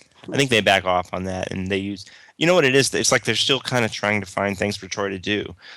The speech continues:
But speaking of Reva, The Cloud is a Whisper is a great Troy episode.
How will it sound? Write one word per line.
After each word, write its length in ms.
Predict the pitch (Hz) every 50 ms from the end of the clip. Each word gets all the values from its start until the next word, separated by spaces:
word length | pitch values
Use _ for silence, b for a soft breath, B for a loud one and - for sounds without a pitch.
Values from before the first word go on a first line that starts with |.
| B B
But 220 | - 131 117 123 - - _ _ _ _
speaking 320 | - - - 131 113 120 107
of 80 | 95
Reva, 360 | 101 107 131 151 127 95 104 117 B B B B B B B _ _ _ _ _ _ _ _ _ _ _ _ - - -
The 140 | - 131 147
Cloud 260 | - - 107 107 117
is 80 | 117 107
a 60 | 104
Whisper 320 | 95 110 139 - - 104 92
is 80 | 85 98
a 60 | 95
great 400 | 85 - - 113 113 139 - -
Troy 340 | - - - 95 90 87 85
episode. 540 | - - - - - - - - - -